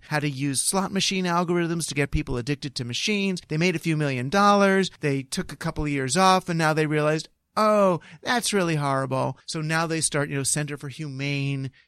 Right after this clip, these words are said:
Technology. But just the construction shows their bias. So we're gonna make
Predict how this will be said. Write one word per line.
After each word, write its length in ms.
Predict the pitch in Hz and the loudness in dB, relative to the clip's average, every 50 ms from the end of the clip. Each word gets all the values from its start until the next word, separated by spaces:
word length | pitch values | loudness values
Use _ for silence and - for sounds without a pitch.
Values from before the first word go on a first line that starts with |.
| _ - | _ -6
Technology. 720 | - 147 135 - 139 135 131 131 127 127 - 110 110 98 - _ - - - _ - | -6 -6 -4 -4 -4 -2 -2 -2 -4 -6 -8 -10 -12 -14 -16 _ -20 -20 -14 _ -6
But 180 | - - - _ _ _ _ _ _ _ | -6 -6 -6 _ _ _ _ _ _ _
just 300 | - - - 226 - - | -12 -6 -4 -4 -4 -4
the 80 | - 294 | -6 -10
construction 1120 | - - - 247 220 - - - - - - - 247 294 - - - - - 135 117 127 131 | -8 -6 -4 -2 0 2 2 2 2 0 0 -2 -2 -2 -2 -2 0 0 0 0 -4 -4 -6
shows 600 | - - - - 196 196 196 202 208 196 175 165 | -4 -4 -4 -2 -2 -2 -2 0 -2 -2 -2 -2
their 160 | 185 175 170 | 0 -2 -2
bias. 560 | 147 170 165 165 160 135 120 - - - - - - - - | -2 -2 -2 -2 -2 -2 -4 -2 -4 -4 -4 -6 -12 -16 -8
So 140 | - 170 160 | -6 -4 -2
we're 180 | 156 190 220 | 0 2 0
gonna 240 | 220 226 226 226 208 | 0 0 -2 -2 -2
make 340 | 180 170 170 170 170 - | 0 0 0 -2 -2 -4